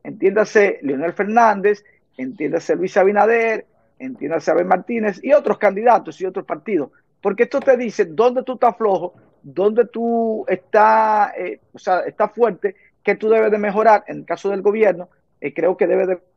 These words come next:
mejorar nueve once, el tema de la inseguridad ciudadana, el tema de la crisis Haití, el tema del alto costo de la vida. Esos son de los renglones que el presidente en este trayecto de un año o antes de un año, vamos a decir en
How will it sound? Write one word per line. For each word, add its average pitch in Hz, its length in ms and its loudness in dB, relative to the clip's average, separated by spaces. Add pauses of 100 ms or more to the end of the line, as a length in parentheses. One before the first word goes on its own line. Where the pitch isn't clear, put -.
(120)
mejorar 180 540 2 (200)
nueve 185 300 -2
once, 190 260 -4
el - 180 -12
tema 180 200 -4
de 175 60 -4
la 170 40 -8
inseguridad 156 340 -2
ciudadana, 170 600 2 (240)
el - 180 -12
tema 180 460 -2
de 151 140 -8
la 143 120 -4
crisis 170 360 -8
Haití, 196 440 -2 (200)
el 151 180 -6
tema 185 240 0
del 175 100 2
alto - 240 -4
costo - 240 -8
de 143 40 -2
la - 80 -4
vida. - 360 -18
Esos 196 220 -2
son 214 140 -2
de 208 80 2
los 202 100 4
renglones 208 360 2
que - 80 -2
el - 60 -4
presidente 190 800 -4
en 165 180 -10
este 202 680 -4 (260)
trayecto 175 580 -4
de 165 80 -12
un 196 140 -8
año 175 300 -2 (300)
o 156 160 0
antes 190 380 -4
de 165 80 -18
un 190 100 -12
año, 175 440 -6
vamos 123 260 -10
a 160 60 0
decir 165 320 2
en 147 200 -6